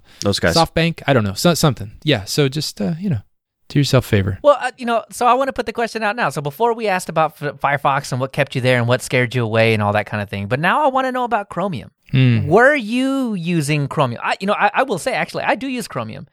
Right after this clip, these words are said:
Speaker 3: to do anything Mintcast related. I do Chromium. It's all in that
Speaker 1: Hmm.
Speaker 3: browser, and,
Speaker 1: Okay.
Speaker 3: I mean, it's packaged up for me. I have it. It's fine. I don't care. It's just a browser, and I'm not worried about security, privacy, or things like that in that browser. So it's all, it's all that.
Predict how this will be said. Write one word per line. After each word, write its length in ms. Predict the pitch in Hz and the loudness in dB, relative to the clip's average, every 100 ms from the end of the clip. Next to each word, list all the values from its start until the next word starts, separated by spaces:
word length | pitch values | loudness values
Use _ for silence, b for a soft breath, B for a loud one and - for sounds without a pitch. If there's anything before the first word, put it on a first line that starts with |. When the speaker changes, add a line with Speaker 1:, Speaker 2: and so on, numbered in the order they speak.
| _ _ - | _ _ -12
Speaker 3:
to 100 | 147 | -4
do 380 | 165 175 165 165 | -2 0 -2 0
anything 460 | 185 254 - 226 | 0 0 0 0
Mintcast 540 | 202 202 190 196 185 - | 2 0 0 0 0 -2
related. 420 | 165 151 107 98 | -4 -2 -4 -2
I 100 | 127 | 0
do 140 | 143 147 | 0 -2
Chromium. 460 | - 117 98 - _ _ | -2 -4 -6 -14 _ _
It's 160 | - 123 | -10 0
all 360 | 156 156 156 156 | 4 6 4 2
in 220 | 147 143 | -4 -4
that 180 | 135 131 | -4 0
Speaker 1:
Hmm. 20 | |
Speaker 3:
browser, 540 | - 117 113 113 113 - | 2 2 0 -4 -6 -6
and, 320 | 113 110 110 | -4 -2 0
Speaker 1:
Okay. 120 | 127 104 | 0 -2
Speaker 3:
I 40 | 117 | -6
mean, 240 | 117 107 _ b b | -4 -6 _ b b
it's 120 | 131 | -2
packaged 320 | 202 196 185 | 0 0 0
up 80 | 190 | 0
for 80 | 180 | 0
me. 100 | 170 | -2
I 80 | 156 | 0
have 200 | 156 147 | 2 2
it. 80 | 139 | 0
It's 140 | 127 | -4
fine. 280 | - 123 127 | -2 0 0
I 80 | 107 | -2
don't 260 | 127 135 | -2 -4
care. 380 | - 123 120 113 | -4 0 2 0
It's 240 | - 113 | -2 -6
just 200 | - 135 - | -4 -8 -2
a 200 | 123 127 | -2 0
browser, 560 | 113 110 107 113 107 107 | 2 4 4 2 -2 -6
and 340 | - 110 107 b b b | -4 -6 -6 b b b
I'm 100 | 117 | 2
not 160 | 123 | 2
worried 180 | 113 113 | 2 0
about 200 | 104 110 | 0 -2
security, 440 | - - 120 107 107 | -2 -6 -4 -2 -4
privacy, 480 | - 104 104 113 | -4 -4 -4 -6
or 80 | 101 | -8
things 240 | 98 104 101 | -6 -6 -4
like 160 | 104 | -6
that 280 | 107 101 101 _ _ _ _ | -6 -6 -8 _ _ _ _
in 220 | 160 147 | 0 2
that 180 | 117 101 | 2 0
browser. 320 | - 92 87 - | 0 -2 -4 -8
So 260 | - 117 - b b | -2 -2 -2 b b
it's 160 | 143 139 | 0 6
all, 320 | 113 110 110 | 6 6 0
it's 160 | 117 113 | -4 -2
all 120 | 98 | -2
that. 200 | 95 | -6